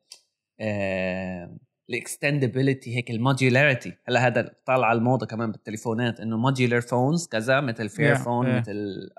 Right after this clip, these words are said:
Speaker 1: آرا تبع جوجل. يعني
Speaker 2: Yeah.
Speaker 1: لو ركزوا على هذا المفهوم هذا، وهاي المفهوم كان يمكن أسهل بيكون مع الأوكيوليس ريفت، لأنه أنت في عندك already العدسات بتتغير، ال-، آه،
Speaker 2: هو فيه شيء منها، مزبوط.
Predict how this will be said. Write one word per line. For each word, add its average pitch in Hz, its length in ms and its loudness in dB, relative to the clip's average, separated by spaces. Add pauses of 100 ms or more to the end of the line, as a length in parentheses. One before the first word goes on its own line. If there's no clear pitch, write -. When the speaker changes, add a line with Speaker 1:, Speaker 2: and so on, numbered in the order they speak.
(140)
Speaker 1:
آرا 123 420 2 (380)
تبع 113 180 -2
جوجل. 131 280 -4 (200)
يعني 135 240 4
Speaker 2:
Yeah. - 40 4
Speaker 1:
لو 143 80 6
ركزوا 214 340 2
على 185 120 4
هذا 180 160 4
المفهوم 147 400 0
هذا، 120 240 0
وهاي 180 220 2
المفهوم 185 360 0
كان 160 200 0
يمكن 156 280 -2
أسهل - 320 0
بيكون 127 380 -2
مع 113 140 0
الأوكيوليس 113 500 -6
ريفت، - 220 -8
لأنه 123 300 -4
أنت 131 160 -10
في 127 120 -10
عندك 127 440 0
already 165 540 2 (220)
العدسات 127 600 2
بتتغير، 135 920 4
ال-، 104 480 -2
آه، 104 720 0
Speaker 2:
هو 104 100 4
فيه 226 260 2
شيء 156 320 0
منها، 127 400 0
مزبوط. 151 520 -4